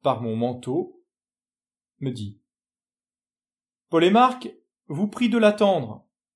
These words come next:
Je me retourne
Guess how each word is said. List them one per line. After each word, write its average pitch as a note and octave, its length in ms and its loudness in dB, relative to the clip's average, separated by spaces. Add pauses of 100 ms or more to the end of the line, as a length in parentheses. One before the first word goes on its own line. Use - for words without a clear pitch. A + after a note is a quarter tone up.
(2250)
Je C#3 160 -6
me C3+ 160 -2
retourne C#3 720 -8